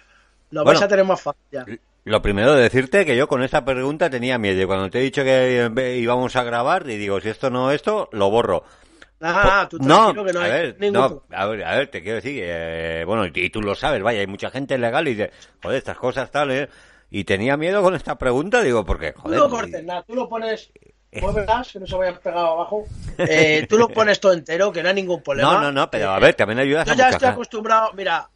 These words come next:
Speaker 1: he
Speaker 2: Ya.
Speaker 1: salido en, en Telemadrid ya ocho veces,
Speaker 2: Sí,
Speaker 1: en
Speaker 2: sí, sí,
Speaker 1: directo,
Speaker 2: lo he visto,
Speaker 1: en,
Speaker 2: lo he visto.
Speaker 1: en, en, a ver, ¿cómo se llama? En Cuatro Televisión, en La
Speaker 2: Sí,
Speaker 1: Sexta,
Speaker 2: en
Speaker 1: en La Uno, en
Speaker 2: Callejeros,
Speaker 1: Canal
Speaker 2: no sé, en
Speaker 1: veinticuatro
Speaker 2: todos los lados, sí.
Speaker 1: Televisión de Castilla-La Mancha, que ahora tenía una movida,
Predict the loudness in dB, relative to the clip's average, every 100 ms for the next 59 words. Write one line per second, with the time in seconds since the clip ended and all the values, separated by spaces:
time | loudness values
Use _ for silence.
0 | -18 -4 0 2 2 0 -2 -6 -10 -10
1 | -8 0 2 2 0 0 2 2 0 -4
2 | 2 6 8 6 2 -2 0 2 2 2
3 | 0 2 0 0 -2 -4 -2 -2 _ -4
4 | -2 -2 -4 -6 -4 -6 -6 -8 -6 -8
5 | -10 -12 -16 -18 _ _ _ _ _ -8
6 | -8 -4 -4 -2 -2 -2 -2 2 2 4
7 | 4 4 2 0 0 2 2 2 4 4
8 | 4 2 2 0 2 2 2 2 4 4
9 | 6 6 4 2 0 0 -2 -2 -2 -2
10 | -2 0 0 0 -2 0 2 2 0 -2
11 | -2 0 -2 0 0 0 -2 -4 0 0
12 | -2 -2 0 0 0 -2 -4